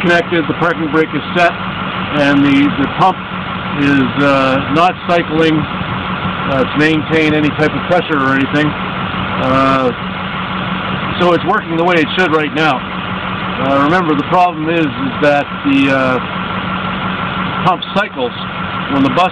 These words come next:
is on the ground and the, uh, parking brake is off. So now I'm going to, uh, get my wife to, uh, lower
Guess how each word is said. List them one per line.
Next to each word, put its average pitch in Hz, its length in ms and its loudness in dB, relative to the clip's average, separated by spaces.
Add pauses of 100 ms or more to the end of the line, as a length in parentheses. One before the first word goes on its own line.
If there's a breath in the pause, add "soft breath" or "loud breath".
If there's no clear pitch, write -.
(160)
is 160 80 0
on 190 160 4
the 160 160 -2
ground 143 540 2 (1000)
and 139 320 2
the, 135 160 2
uh, 131 240 2
parking 185 360 2
brake 135 280 2
is 110 160 -2
off. 117 280 2 (1080)
So 151 320 2 (480)
now 185 480 2
I'm 143 260 -6
going 160 300 4
to, 160 240 0 (160)
uh, 135 320 2 (1200)
get 185 140 0
my 160 180 -2
wife 170 240 2 (160)
to, 156 80 2 (160)
uh, 127 320 2
lower 160 480 4